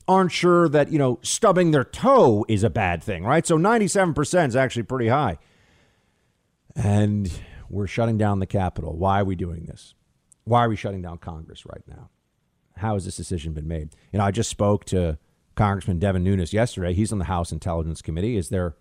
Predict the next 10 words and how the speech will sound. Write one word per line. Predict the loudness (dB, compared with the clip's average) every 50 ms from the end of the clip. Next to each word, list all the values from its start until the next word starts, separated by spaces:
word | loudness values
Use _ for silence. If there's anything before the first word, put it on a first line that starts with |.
| _ _ _ _ _ _ _ _ _ _ -6
is | -2 -2
there | 0
any | 0 -2
threat | -2 -2 0 0 0
reporting | 0 -2 -2 0 2 2 4 2
that | 2 0
has | 0 0 0 0
him | 0 0 0
worried? | 0 0 0 0 -2 -4 _
No. | -6 -2 -2 -2 -2 -4